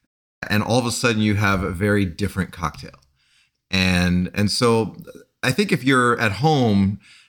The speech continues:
and you are trying to kind of figure out maybe a cocktail that you would like to make,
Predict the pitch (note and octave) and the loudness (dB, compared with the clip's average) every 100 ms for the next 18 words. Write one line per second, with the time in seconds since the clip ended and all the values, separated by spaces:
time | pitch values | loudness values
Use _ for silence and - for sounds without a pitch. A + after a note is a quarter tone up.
0 | _ G#2+ G#2+ G#2 G#2 F#2+ G#2+ A2 - G2 | _ -2 2 2 2 2 2 2 2 2
1 | G2 G2 F#2+ F#2+ F#2 - A#2 A#2 A#2 A2 | 2 2 2 2 0 -2 2 2 2 0
2 | G#2+ - G#2+ F#2+ A2+ G2+ G#2 G2+ G2+ G2+ | -4 -4 -2 0 0 0 2 2 2 0
3 | G2 - G#2+ G2+ G2 G2 F#2+ F#2 G2+ G2+ | -2 -6 -4 0 2 2 2 -2 -4 -4
4 | - G#2 G#2+ D#3 C4 G#3+ F#3 - F#2 F2 | -2 0 2 2 2 2 -2 -4 -6 0
5 | E2+ E2 | 0 -2